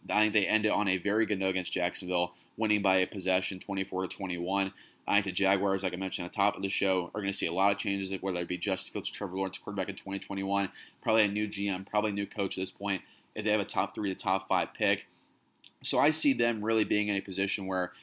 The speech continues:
it's a full reset for Shad Khan, the Jaguars owner, as they really enter a new era of Jaguars football entering into twenty twenty-one. So I'm gonna go with a Colts victory, twenty-four twenty-one over the Jaguars, and I see this Jaguars team really being in full reset mode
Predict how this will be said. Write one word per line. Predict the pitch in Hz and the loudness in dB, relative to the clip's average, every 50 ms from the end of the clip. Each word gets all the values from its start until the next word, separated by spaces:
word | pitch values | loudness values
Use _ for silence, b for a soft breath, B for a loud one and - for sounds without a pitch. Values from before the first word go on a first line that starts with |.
| B B B | B B B
it's | 127 - 120 | 0 2 2
a | 113 | 2
full | - - 113 107 104 | 2 2 2 2 2
reset | 92 101 101 98 - 90 90 - | 2 2 4 4 4 2 0 -4
for | 92 - | -4 -2
Shad | - - 98 95 98 - | 0 2 2 2 2 0
Khan, | - 101 92 98 | -2 -4 -2 -2
the | 87 87 | -4 -4
Jaguars | - 95 92 95 92 90 85 90 82 87 | -2 -2 0 0 0 -2 -2 -2 -2 -2
owner, | 87 92 92 92 90 B B B B B B B | -2 -2 -2 -2 -4 B B B B B B B
as | - 110 104 98 | 0 0 2 2
they | 110 101 | 2 0
really | 98 101 107 104 101 82 | 2 2 2 2 2 2
enter | 98 101 - - 95 87 | 0 -2 -2 -2 -2 0
a | 92 95 | 0 -2
new | 90 92 98 95 | 0 0 -2 -2
era | 80 90 95 92 90 90 85 | 0 -2 -2 -2 -2 -2 -4
of | 90 87 | -4 -4
Jaguars | - 92 90 92 92 87 87 - | -2 -2 -2 -2 -2 -2 -4 -4
football | - - 92 92 92 85 | -6 -6 -4 -2 -2 -2
entering | 90 87 - 98 92 92 | -2 -4 -6 -6 -6 -6
into | 85 82 | -6 -6
twenty | - - - 95 90 90 | -6 -6 -6 -6 -6 -6
twenty-one. | - - 92 87 80 82 82 90 95 95 90 90 - B B B B B B B | -6 -8 -8 -8 -8 -6 -2 0 0 0 0 -2 -6 B B B B B B B
So | - - 120 | -2 0 0
I'm | 143 | 0
gonna | 180 185 | 0 4
go | 170 170 165 | 4 4 6
with | 156 147 | 6 4
a | 120 | 2
Colts | - - - 127 127 - | 2 0 0 0 0 0
victory, | 110 107 110 113 110 - - 113 113 113 113 104 | -4 0 0 0 0 2 2 4 6 6 6 4
twenty-four | - - 117 117 120 117 113 - 113 107 | 2 -4 -4 -4 -4 -4 -2 -4 -4 -4
twenty-one | - - 113 110 107 104 104 104 104 101 - | -4 -6 -6 -4 -4 -2 -2 -2 -4 -4 -2
over | - 113 104 107 | -2 0 0 0
the | 104 98 | -2 -2
Jaguars, | - 101 98 98 101 101 101 98 101 101 101 98 - B B B B B B - | -2 -2 -2 0 0 2 2 2 0 0 0 -2 -4 B B B B B B -4
and | 107 113 | 0 0
I | 120 117 | 2 4
see | - - 127 | 4 4 4
this | 117 117 107 - | 2 2 0 2
Jaguars | - 113 101 104 101 107 104 104 104 98 - | 2 2 2 2 2 2 2 2 2 0 -2
team | - - 104 101 101 98 98 B B B B | -2 0 2 2 0 0 -2 B B B B
really | - 120 117 113 101 | 0 4 4 4 4
being | 107 101 | 4 2
in | 98 98 | 2 0
full | - - 107 95 | 0 -2 -2 -2
reset | 87 92 98 95 - 95 82 82 | 0 2 4 4 4 2 2 -2
mode | 92 90 87 85 | -4 -4 -4 -4